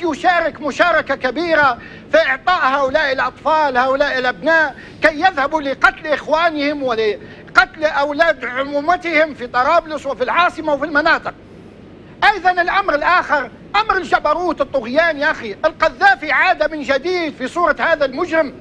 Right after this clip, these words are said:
مجرم الحرب المتمرد، عاد من جديد الطغيان والجبروت والإجبار.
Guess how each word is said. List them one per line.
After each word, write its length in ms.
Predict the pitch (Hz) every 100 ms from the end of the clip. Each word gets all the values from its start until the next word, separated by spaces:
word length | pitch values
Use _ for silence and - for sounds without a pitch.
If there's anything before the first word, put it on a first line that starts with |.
| - - -
مجرم 340 | 359 302 311
الحرب 400 | 277 - 370 302
المتمرد، 680 | 277 254 247 277 349 349 330 - 127 - - - - -
عاد 400 | 381 427 381 392
من 80 | 359
جديد 640 | 277 302 381 370 302 233
الطغيان 800 | 269 311 294 302 262 339 359 330
والجبروت 760 | 277 254 262 247 302 349 311
والإجبار. 680 | 254 269 269 208 269 349 320